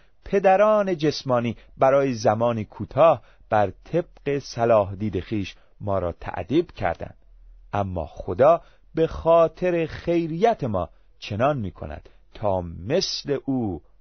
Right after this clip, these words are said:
پاک شویم." زمانی که تنبیه می‌شویم،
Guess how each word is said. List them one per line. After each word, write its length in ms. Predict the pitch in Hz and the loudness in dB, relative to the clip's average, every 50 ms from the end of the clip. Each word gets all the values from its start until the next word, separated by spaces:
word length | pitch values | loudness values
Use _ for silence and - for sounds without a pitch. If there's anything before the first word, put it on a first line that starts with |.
| _ _ _ | _ _ _
پاک 320 | - - 143 147 123 - - | -6 -2 0 0 0 -2 -6
شویم." 320 | - - - - - - - _ - _ _ _ _ _ _ _ _ | -10 -12 -12 -14 -18 -20 -20 _ -20 _ _ _ _ _ _ _ _
زمانی 540 | - - 110 98 92 117 139 156 151 139 123 | -6 -4 -2 -2 0 0 0 0 -2 -4 -6
که 140 | - 127 | -8 -8
تنبیه 560 | - - - 117 120 120 113 110 160 208 190 151 | -10 -8 -6 -6 -4 -4 -2 -4 -4 -2 -2 -4
می‌شویم، 460 | 147 131 - 131 110 101 104 98 | -6 -4 0 0 0 0 0 -4